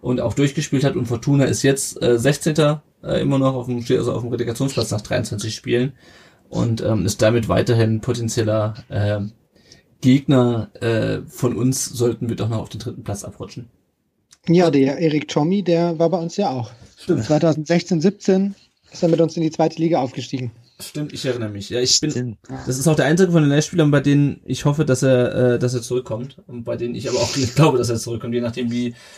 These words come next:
Speaker 1: wie die Saison für, für Fortuna ausgeht. Aber der hat bei uns, konnte bei uns irgendwie nicht so die, mehr die Leistung bringen wie im ersten Halbjahr letzte Saison.
Speaker 2: Mhm.
Speaker 1: Ähm, scheint sich aber jetzt in Düsseldorf ganz gut gefangen zu haben. Wieder, ich bin mal gespannt. Ich glaube,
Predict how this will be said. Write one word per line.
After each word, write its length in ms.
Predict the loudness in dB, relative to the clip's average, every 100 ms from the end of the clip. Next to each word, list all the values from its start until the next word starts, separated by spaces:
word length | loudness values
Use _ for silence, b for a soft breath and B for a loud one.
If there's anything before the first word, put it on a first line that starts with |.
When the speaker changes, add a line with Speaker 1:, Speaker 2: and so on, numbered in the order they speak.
| B
Speaker 1:
wie 80 | -8
die 100 | -4
Saison 320 | -2 0 0
für, 380 | 2 2 4 0
für 200 | 0 0
Fortuna 460 | 0 -4 -2 -2 -4
ausgeht. 380 | -6 0 2
Aber 140 | 4 4
der 80 | 2
hat 100 | 2
bei 80 |
uns, 280 | 0 0 -2 -2
konnte 160 | -2
bei 80 | 0
uns 140 | -2
irgendwie 160 | -2 -2
nicht 120 | -2
so 100 | -2
die, 360 | -4 -8 -6 -6
mehr 480 | -6 -10 -10 -4 0
die 80 |
Leistung 340 | 2 2 0 -4
bringen 320 | -2 0 0
wie 80 | 0
im 120 | -2
ersten 300 | -4 -4 -2
Halbjahr 360 | -2 0 0 0
letzte 240 | -2 -6
Saison. 340 | -4 -4 -2 4
Speaker 2:
Mhm. 440 | 4 6 4 4 _ -4
Speaker 1:
Ähm, 840 | 0 4 4 4 2 0 0 -4 -4
scheint 280 | 0 0
sich 120 | 0 2
aber 80 |
jetzt 120 | 2 0
in 60 |
Düsseldorf 380 | -2 -2 -2 -2
ganz 160 | -4 -4
gut 260 | -10 -6
gefangen 500 | -6 -4 -2 0 0
zu 160 | 0 0
haben. 240 | 2 0
Wieder, 120 | 0 0
ich 120 | 2
bin 100 | 0
mal 140 | 0
gespannt. 260 | 0 0 0
Ich 120 | 2
glaube, 320 | 2 2 -2